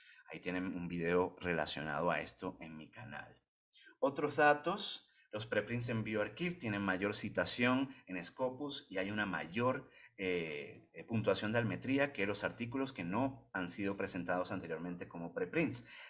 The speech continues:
También se comparten principalmente en Twitter y en blogs. Otra cosa importante, ahora específicamente sobre los preprints en ciencias de la información, es que tienen una ventaja de cit-, si-, de citación significativa en Web of Science, Scopus y Google Académico.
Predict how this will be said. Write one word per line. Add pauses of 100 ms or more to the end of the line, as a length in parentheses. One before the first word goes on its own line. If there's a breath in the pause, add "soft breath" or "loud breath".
(100)
También
se
comparten
principalmente
en
Twitter
y
en
blogs. (460 loud breath)
Otra
cosa
importante,
ahora (140)
específicamente
sobre
los
preprints
en
ciencias
de
la
información, (420 loud breath)
es
que
tienen
una
ventaja
de
cit-,
si-,
de
citación
significativa
en
Web
of
Science,
Scopus
y
Google
Académico.